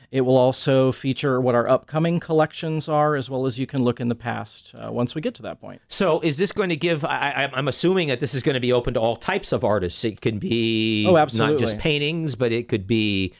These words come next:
Speaker 1: Sculpture as well. We've actually been looking at, um,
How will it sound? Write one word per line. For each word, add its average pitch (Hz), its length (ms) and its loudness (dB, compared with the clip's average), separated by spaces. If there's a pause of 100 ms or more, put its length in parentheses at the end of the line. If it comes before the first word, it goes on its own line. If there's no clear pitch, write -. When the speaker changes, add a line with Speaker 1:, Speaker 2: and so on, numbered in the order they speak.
(140)
Speaker 1:
Sculpture 165 600 2
as 135 200 -2
well. 139 340 4
We've 135 180 0
actually 139 300 0
been 131 220 0
looking 127 340 0
at, 120 260 -2
um, 117 220 -6